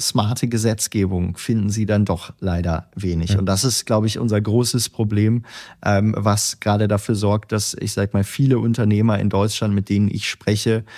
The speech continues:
Speaker 1: sehr, sehr besorgt sind, äh, bei der aktuellen Lage und dem, was da noch so an Gesetzesvorhaben, äh, irgendwo in der Zukunft, äh, erscheinen könnte.
Speaker 2: Was, was stimmt dich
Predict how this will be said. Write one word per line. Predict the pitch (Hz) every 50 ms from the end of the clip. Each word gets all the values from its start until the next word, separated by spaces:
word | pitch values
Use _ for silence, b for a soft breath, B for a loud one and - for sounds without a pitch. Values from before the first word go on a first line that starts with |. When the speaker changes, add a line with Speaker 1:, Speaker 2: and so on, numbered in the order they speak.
| B B B B B B _ -
Speaker 1:
sehr, | - 107 107 120 120 123
sehr | 120 127 117
besorgt | 107 104 117 104 95 107 95 98 104 - - -
sind, | - 107 98 95 95 98 98 - 85 82
äh, | - 92 95 95 92 92 - 95 92 90 98
bei | - 87 90 92 95
der | 95 - 104 95 95 90 - _ _
aktuellen | 110 107 104 - - 120 98 90 92 95 95
Lage | 95 - - 92 110 113 117 101
und | 107 104 98 -
dem, | 104 98 98
was | 104 98 98 -
da | 101 95
noch | 95 92 92
so | - - 90
an | 78 92 95 92 92 - _
Gesetzesvorhaben, | - 107 90 98 90 90 - - 98 - - - - 98 87 87 87 90 87 87 85 87 85 87 B B B B B B B B B _ -
äh, | 90 85
irgendwo | - - 90 87 87 82 90
in | 95 90
der | 85 82
Zukunft, | - - - 85 - - 80 78 - - - - - - -
äh, | 82 82 80 82 85 95 - _
erscheinen | 78 85 90 - - 73 - 80 80
könnte. | - - - - - - 98 - _ _
Speaker 2:
Was, | - 131 131 - -
was | - - 107 - -
stimmt | - - - 160 160 160 - 156
dich | 147 - - -